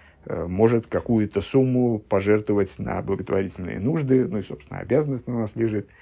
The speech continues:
отделять, э, не, не, не меньше десятой, э, ну, в скобочках не больше, в штатной ситуации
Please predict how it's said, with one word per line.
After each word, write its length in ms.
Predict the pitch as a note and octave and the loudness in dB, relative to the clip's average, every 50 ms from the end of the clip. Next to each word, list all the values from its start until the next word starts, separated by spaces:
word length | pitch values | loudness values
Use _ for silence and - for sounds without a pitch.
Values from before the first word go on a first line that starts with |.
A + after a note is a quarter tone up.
| - - - - _ _ - | -20 -20 -20 -20 _ _ -6
отделять, 580 | - G2 F#2+ F#2 G2 F#2+ G2 G2 F#2 F2+ - - | -4 -4 -2 0 0 2 2 2 2 0 -2 -8
э, 40 | - | -10
не, 880 | E2 E2 E2+ - - - F#2+ F#2 F#2+ G#2 G2 G2 G2 G2 F#2+ F#2 F#2 | -8 -8 -8 -10 -10 -10 -10 -8 -8 -6 -4 -4 -2 -2 -2 -2 -4
не, 480 | F#2 G2 G2 G2 G2+ F#2+ F#2 F#2 G2 G2 | -4 -4 -2 -2 0 0 2 2 2 2
не 140 | F#2+ G2+ G#2 | 2 0 0
меньше 460 | G#2+ G#2+ G2+ F#2 - - G2+ F#2+ F2+ - _ | 2 0 0 -2 -4 -4 -6 -6 -8 -8 _
десятой, 640 | - G#2+ G#2 G2 - - G#2+ G2 - - G#2 - - _ _ - - - _ _ _ _ _ _ - | -10 -6 -6 -6 -2 0 -2 0 0 -2 -4 -4 -6 _ _ -20 -20 -20 _ _ _ _ _ _ -16
э, 420 | - - E2 - - - F#2 F#2 | -12 -10 -8 -6 -4 -4 -6 -6
ну, 320 | G2 - G#2+ A2+ A#2 - - | -6 -6 -4 -4 -4 -4 -4
в 260 | - - - - - | -8 -14 -20 -20 -10
скобочках 580 | - - B2 A2+ G#2 F#2+ - - G#2 - - | -2 2 2 2 2 0 -6 -6 -8 -8 -4
не 100 | A#2 A2 | -2 -2
больше, 340 | A2 G#2+ A2+ G2+ - - G2+ | 0 0 0 -2 -2 -4 -8
в 320 | F#2+ G2+ G2+ - - - - | -10 -10 -12 -18 -18 -18 -14
штатной 440 | - - A2 G#2+ G2 - A#2+ A2+ | -4 0 2 2 2 2 -2 -4
ситуации 720 | G2 - G#2 - - A#2+ A2 G2+ - - - F#2+ F#2 F#2 | -4 -4 -4 0 2 2 2 2 0 -2 -4 -2 -2 -4